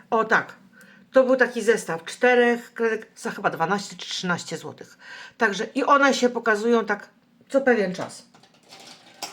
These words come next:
No, dobra. To teraz znowu, z drugiej strony zrobię to samo. Okej.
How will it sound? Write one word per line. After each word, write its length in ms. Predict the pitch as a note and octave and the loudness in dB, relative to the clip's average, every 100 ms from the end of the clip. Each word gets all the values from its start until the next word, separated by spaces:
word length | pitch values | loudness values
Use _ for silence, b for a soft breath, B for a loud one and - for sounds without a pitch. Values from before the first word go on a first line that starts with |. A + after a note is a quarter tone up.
| - A#3+ | -6 -2
No, 180 | F3 - | -2 -4
dobra. 380 | - G3 E3+ C#3+ - - - - - - - | -2 -2 0 -6 -8 -16 -14 -14 -16 -16 -8
To 120 | A3 G#3 | -6 -2
teraz 460 | G#3 F3 F3 - | -2 -2 -4 -12
znowu, 560 | F3 F3 A3 A3 A#3+ - | -8 0 0 2 -2 -8
z 80 | G3 | -6
drugiej 220 | A3+ A3+ | -4 -2
strony 200 | A3+ G#3+ | -2 -2
zrobię 220 | F#3+ F3+ | -2 -4
to 100 | F3+ | -6
samo. 480 | F3 D#3+ D#3+ F3+ - _ _ _ _ _ _ _ _ _ _ _ _ _ b b b b b b | -4 -4 -2 -6 -8 _ _ _ _ _ _ _ _ _ _ _ _ _ b b b b b b
Okej. 500 | B3 A#3+ A#3 A#3+ C4 | 0 2 2 2 0